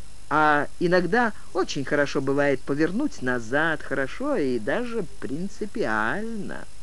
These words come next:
За окном стояло серо-зеленое голое дерево. Оно...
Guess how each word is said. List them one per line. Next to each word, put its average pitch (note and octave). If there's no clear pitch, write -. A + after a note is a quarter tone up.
За D#3+
окном F#4
стояло E4+
серо-зеленое C4
голое A3
дерево. C#3+
Оно... B3+